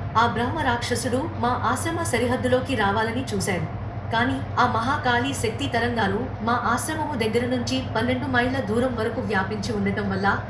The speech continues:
ఆ రాక్షసుడు రాలేకపోయాడు. ఒకరోజు నేను కొన్ని పూజకు అవసరమైన పుష్పాలు మరియు కొన్ని మూలికలు పర్వదినమైన పౌర్ణమిలో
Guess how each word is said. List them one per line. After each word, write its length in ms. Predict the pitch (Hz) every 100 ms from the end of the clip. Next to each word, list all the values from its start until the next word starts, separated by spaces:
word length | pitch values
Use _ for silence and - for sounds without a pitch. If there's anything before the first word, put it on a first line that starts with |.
| -
ఆ 100 | 247
రాక్షసుడు 640 | 247 240 - 262 269 311 269
రాలేకపోయాడు. 1080 | 208 214 247 226 196 175 170 156 151 - - - - - - - - 233
ఒకరోజు 440 | 240 247 311 349
నేను 320 | 370 330 -
కొన్ని 200 | 254 247
పూజకు 440 | 247 269 254 262 277
అవసరమైన 540 | 208 233 262 262 254
పుష్పాలు 640 | 240 220 196 233 214 180 180 -
మరియు 260 | 214 233 247
కొన్ని 260 | 247 233
మూలికలు 460 | 220 214 247 285 269
పర్వదినమైన 720 | - 220 220 240 240 247 233
పౌర్ణమిలో 680 | 208 247 269 294 294 247